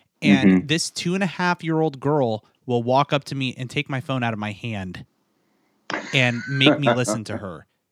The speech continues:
Speaker 2: <laughs> Yes,
Speaker 1: And I
Speaker 2: exactly.
Speaker 1: don't, and I think to myself, I'm like, it, it breaks my heart, dude. It breaks my heart
Speaker 2: Mm-hmm.
Speaker 1: because I'm like, "What am I doing where I am thinking that whatever is in front of me right now, like work or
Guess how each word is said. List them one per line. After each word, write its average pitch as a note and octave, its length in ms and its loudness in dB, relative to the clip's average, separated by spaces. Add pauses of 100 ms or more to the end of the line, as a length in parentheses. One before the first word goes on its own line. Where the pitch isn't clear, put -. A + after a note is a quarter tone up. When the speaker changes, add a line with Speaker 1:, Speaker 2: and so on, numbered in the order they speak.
(240)
Speaker 2:
<laughs> - 440 -20
Yes, - 540 0
Speaker 1:
And D#3+ 220 -2
I D3+ 140 -2
Speaker 2:
exactly. D#3+ 400 2
Speaker 1:
don't, D#3+ 100 -6
and D#3 100 0
I C#3+ 140 0
think E3 200 -8
to D#3 60 -8
myself, D3 320 -6
I'm C#3 80 -6
like, A#2+ 260 -4 (380)
it, D3 100 0
it A#2+ 100 -6
breaks C3+ 300 -4
my A#2+ 100 -4
heart, F3+ 280 -4
dude. A2+ 260 -8 (300)
It B2+ 100 -8
breaks - 260 -4
my B2+ 120 0
heart F#3+ 200 2
Speaker 2:
Mm-hmm. G3 280 -2
Speaker 1:
because D#3 180 0
I'm F3+ 80 0
like, E3+ 220 0
"What D3+ 180 2
am G#3 120 -2
I G3+ 100 0 (180)
doing D#3+ 380 0
where B2+ 200 0
I D3 160 2
am C#3+ 280 0
thinking F3+ 500 -4
that A#2+ 140 0
whatever C#3 320 0
is C#3 140 -2
in A#2+ 100 -4
front D3+ 200 -2
of C#3 60 -2
me C3 80 -2
right A#2+ 180 0
now, A#2 380 0
like A#2 220 -4
work A#2+ 480 -2
or G#2 240 -6